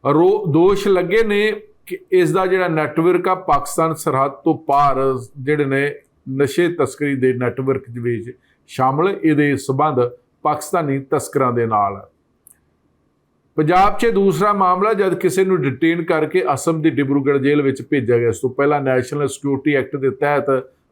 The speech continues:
ਧਾਰਾ ਲਗਾ ਕੇ ਅੰਮ੍ਰਿਤਸਰ ਦੇ ਪਿੰਡ ਜਲੂਪੁਰ ਖੇੜੇ ਦੇ ਰਹਿਣ ਵਾਲੇ ਨੌਜਵਾਨ, ਜੋ ਹੁਣ ਖਡੂਰ ਸਭਾ ਤੋਂ ਲੋਕ ਸਭਾ ਮੈਂਬਰ ਬਣ ਚੁੱਕੇ ਨੇ, ਅੰਮ੍ਰਿਤਪਾਲ ਸਿੰਘ ਸਮੇਤ ਉਹਦੇ ਨੌ ਸਾਥੀਆਂ ਨੂੰ ਡਿਬਰੂਗੜ੍ਹ ਜੇਲ੍ਹ ਭੇਜਿਆ ਗਿਆ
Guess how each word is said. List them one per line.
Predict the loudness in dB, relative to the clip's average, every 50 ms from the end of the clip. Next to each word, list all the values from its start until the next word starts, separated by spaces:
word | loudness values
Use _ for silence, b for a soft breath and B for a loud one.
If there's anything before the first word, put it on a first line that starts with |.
| _ -2
ਧਾਰਾ | 0 2 2 2 2 0 0
ਲਗਾ | 0 0 0 0 0
ਕੇ | 0 2 2 2 2 2
ਅੰਮ੍ਰਿਤਸਰ | 0 -2 -2 -2 -2 -2 -2 -2 0 0 2 0 0
ਦੇ | 0 -2
ਪਿੰਡ | -2 0 -2 -2 0
ਜਲੂਪੁਰ | 2 2 2 2 0 -2 -2 -2 -2
ਖੇੜੇ | -2 0 0 0 0
ਦੇ | 2 2 0
ਰਹਿਣ | 0 0 0 0
ਵਾਲੇ | 0 2 2 2 0
ਨੌਜਵਾਨ, | 0 0 -2 -2 -2 -2 0 0 0 0 0
ਜੋ | 0 0 0 0
ਹੁਣ | 0 0 -2 -4 -6 b b b b b b b
ਖਡੂਰ | 2 4 4 4 4 2
ਸਭਾ | 0 0 0 0 0 0
ਤੋਂ | 0 2 2
ਲੋਕ | 4 4 2 0 -2
ਸਭਾ | -4 -4 -2 0 0 0 0 -2 -6 -8 -6
ਮੈਂਬਰ | -4 -2 -2 -2 0 0 -2 -2
ਬਣ | -2 -4 -2 -2 -2 -2 -2
ਚੁੱਕੇ | -4 -4 -4 -4 0 0 0 0
ਨੇ, | 0 0 -2 -4 -6 b b b b b b -2
ਅੰਮ੍ਰਿਤਪਾਲ | 0 0 0 0 -2 -2 0 0 0 2 0 -2
ਸਿੰਘ | -2 -2 -2 -2 -2 -4
ਸਮੇਤ | -8 -6 -4 0 0 2 2 2
ਉਹਦੇ | 2 2 2
ਨੌ | 0 0 0 0 -2
ਸਾਥੀਆਂ | -2 -2 -2 -2 -4 -6 -8 -6 -4 -4
ਨੂੰ | -4 -4 -2
ਡਿਬਰੂਗੜ੍ਹ | -2 -2 -2 -2 -2 0 0 0 0
ਜੇਲ੍ਹ | 0 0 -2 -2 -2 -2
ਭੇਜਿਆ | -2 -2 -2 0 0 -2 0
ਗਿਆ | 0 0 0 -2